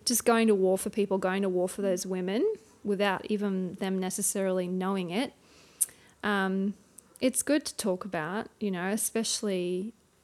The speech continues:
women who have had problems or, you know, have really battled it, to, to be vocal about it and, um, also to just tackle this. It's really an epidemic of infertility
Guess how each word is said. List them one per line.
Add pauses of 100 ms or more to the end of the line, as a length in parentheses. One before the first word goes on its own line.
(180)
women
who
have
had (180)
problems
or, (120)
you
know,
have
really
battled
it,
to, (420)
to
be
vocal
about
it
and, (1300)
um, (160)
also
to (440)
just
tackle
this. (800)
It's
really
an
epidemic
of
infertility